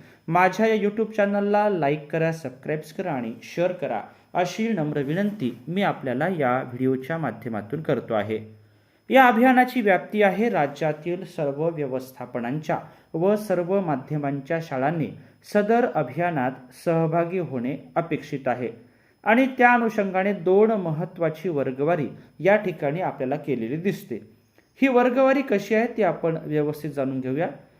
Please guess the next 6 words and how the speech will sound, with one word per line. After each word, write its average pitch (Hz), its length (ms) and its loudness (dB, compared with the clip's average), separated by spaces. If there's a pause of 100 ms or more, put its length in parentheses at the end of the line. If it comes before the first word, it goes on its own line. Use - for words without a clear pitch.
(180)
सुरुवातीला 262 580 2
आहे 240 260 4
बृहन्मुंबई 196 760 0
महानगरपालिकेच्या 151 1200 -4
कार्यक्षेत्रातल्या 127 960 -6
शाळा. 135 300 0